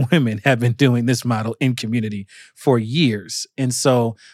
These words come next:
um, I, I, I noticed a gender difference in the folks who are around the table, at least at those who are gathering on, on our circles.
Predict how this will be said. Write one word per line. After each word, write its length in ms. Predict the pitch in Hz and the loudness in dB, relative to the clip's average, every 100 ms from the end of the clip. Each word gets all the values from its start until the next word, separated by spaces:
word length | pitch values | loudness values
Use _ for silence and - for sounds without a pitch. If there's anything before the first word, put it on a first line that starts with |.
| _ | _
um, 320 | 127 123 120 120 | -4 -2 -4 -6
I, 300 | 123 - 135 156 | -8 -6 -6 -2
I, 140 | 160 | 0
I 60 | 156 | 0
noticed 520 | 151 156 202 214 - | 2 4 4 4 2
a 60 | 143 | 0
gender 400 | 127 196 214 165 | 4 2 4 2
difference 680 | 131 131 - 113 107 - - _ _ _ _ | 4 2 0 -6 -4 -6 -6 _ _ _ _
in 160 | 147 139 | 2 4
the 80 | 127 | 4
folks 300 | 156 139 - | 4 2 4
who 80 | 135 | 4
are 60 | |
around 160 | 131 123 | 6 4
the 60 | 120 | 2
table, 360 | 143 131 123 | 2 2 4
at 60 | 127 | 4
least 320 | 147 151 - - | 4 2 -2 -6
at 160 | 120 | 0
those 200 | 131 127 | 4 4
who 80 | 131 | 4
are 80 | 117 | 2
gathering 380 | 127 123 117 110 | 4 2 2 -2
on, 80 | 110 | -2
on 180 | 120 | -2
our 200 | 120 131 | 0 0
circles. 500 | 147 131 107 113 104 | 2 0 0 -2 -4